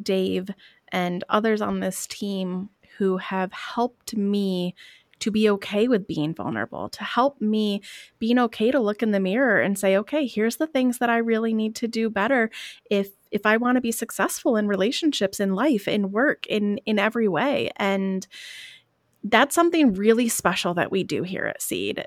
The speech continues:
We fight for each other to do better.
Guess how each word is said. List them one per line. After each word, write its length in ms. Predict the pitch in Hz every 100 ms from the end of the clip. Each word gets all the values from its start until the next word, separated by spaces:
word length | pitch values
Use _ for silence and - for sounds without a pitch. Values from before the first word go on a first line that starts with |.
| -
We 560 | 202 202 220 254 311 349 _ _
fight 720 | _ - - - 220 254 -
for 380 | - - 214 208
each 360 | 208 202 - -
other 460 | 190 196 240 294 - _ _ _ _ _ _ _ _
to 140 | - 208
do 160 | 202 190
better. 460 | 139 - - -